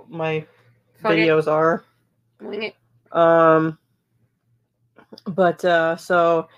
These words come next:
Speaker 1: yeah, there was a show, and, uh, it was F S W High Octane.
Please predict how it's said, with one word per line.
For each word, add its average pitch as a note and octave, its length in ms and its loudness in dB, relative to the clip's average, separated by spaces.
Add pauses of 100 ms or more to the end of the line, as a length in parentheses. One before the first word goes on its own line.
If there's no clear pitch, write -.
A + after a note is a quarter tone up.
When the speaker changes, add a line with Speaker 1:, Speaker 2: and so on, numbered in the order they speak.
(400)
Speaker 1:
yeah, F3 200 4
there F#3 140 4
was A3+ 200 6
a B3+ 60 -2
show, D#3+ 480 0 (120)
and, D#3+ 380 -4
uh, D#3+ 120 2
it D#3+ 40 -2
was E3 200 -6
F F3 200 -4
S F3+ 220 -4
W E3+ 560 -4
High D#3+ 380 -2
Octane. D#3+ 640 -4